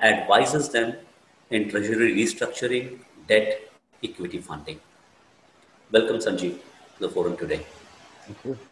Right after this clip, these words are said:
Speaker 1: To start off with, Mister Goyal, if you can share, uh, your, uh, thought process, your thoughts on the subject, please.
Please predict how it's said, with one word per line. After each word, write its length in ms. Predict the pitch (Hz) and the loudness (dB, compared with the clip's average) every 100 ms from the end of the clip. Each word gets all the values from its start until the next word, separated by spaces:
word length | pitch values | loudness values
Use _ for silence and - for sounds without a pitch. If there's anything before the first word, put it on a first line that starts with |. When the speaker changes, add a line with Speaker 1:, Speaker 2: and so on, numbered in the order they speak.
| - | 2
Speaker 1:
To 80 | 127 | 4
start 260 | - 147 | 8 10
off 140 | 196 190 | 10 8
with, 160 | 196 160 | 6 4
Mister 220 | 151 - | 4 2
Goyal, 420 | 131 143 151 147 - - - | 8 10 10 4 0 -6 -4
if 140 | 117 | 0
you 80 | 131 | 2
can 220 | 127 123 | 4 4
share, 640 | - - 131 110 101 107 - - - - - - - - - - - | 6 10 12 12 8 0 -4 -10 -18 -20 -20 -20 -20 -20 -20 -4 8
uh, 560 | 104 101 117 - - - | 12 12 12 10 4 4
your, 540 | 110 117 - - - - | 10 10 8 4 -2 0
uh, 460 | 101 98 92 90 87 | 6 8 10 8 6
thought 260 | - 120 - | 10 10 10
process, 800 | 113 95 98 98 - - - - - | 6 8 6 4 2 0 -6 -8 0
your 140 | 98 | 0
thoughts 460 | 104 98 95 95 - | 4 4 6 2 0
on 80 | 90 | -2
the 60 | |
subject, 360 | 85 - - 78 | -4 -6 -10 -12
please. 380 | 80 - - | -12 -10 -12